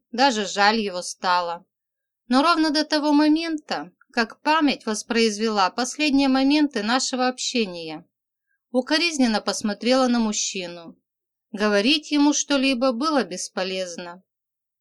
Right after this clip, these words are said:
«Никогда не смей делать этого!» Темные глаза полыхнули алым. «Не смей пить мою силу, это...»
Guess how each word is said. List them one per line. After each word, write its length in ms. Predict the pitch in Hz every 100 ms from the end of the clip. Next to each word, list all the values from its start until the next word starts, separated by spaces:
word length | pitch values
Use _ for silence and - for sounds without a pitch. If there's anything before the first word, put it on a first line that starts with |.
| _ _
«Никогда 540 | 233 233 233 226 214 233
не 140 | 233
смей 420 | 220 - 240 269
делать 460 | 254 262 233 214 -
этого!» 540 | 220 214 214 208 214 214 _ _ _ _ _
Темные 440 | 226 214 208 196
глаза 420 | 180 190 180 202 262
полыхнули 760 | 277 269 262 226 208 208 208
алым. 480 | 185 180 170 170 170 _ _ _ _ -
«Не 160 | 220
смей 500 | 208 - 214 247 294
пить 320 | 294 233 247
мою 240 | 262 254 254
силу, 640 | - - 196 180 180 175 -
это...» 580 | 214 370 - 294 294